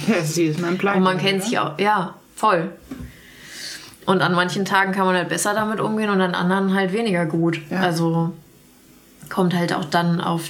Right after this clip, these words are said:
Speaker 2: die, ähm, äh, auf die Anzahl der Termine in der Woche an, finde ich.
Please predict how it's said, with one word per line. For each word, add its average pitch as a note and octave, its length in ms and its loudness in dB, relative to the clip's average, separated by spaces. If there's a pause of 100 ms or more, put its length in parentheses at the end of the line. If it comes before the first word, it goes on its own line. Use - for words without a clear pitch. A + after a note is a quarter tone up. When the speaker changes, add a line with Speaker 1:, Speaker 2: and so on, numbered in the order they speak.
Speaker 2:
die, E3+ 300 0
ähm, E3 560 2 (1800)
äh, - 520 -4
auf - 140 -8
die - 180 -4
Anzahl F#3 380 2
der F3 140 2
Termine F3 420 2
in E3+ 60 2
der E3+ 180 2
Woche F3+ 240 -2
an, D#3+ 460 0
finde D#3+ 320 0
ich. D#3+ 280 -4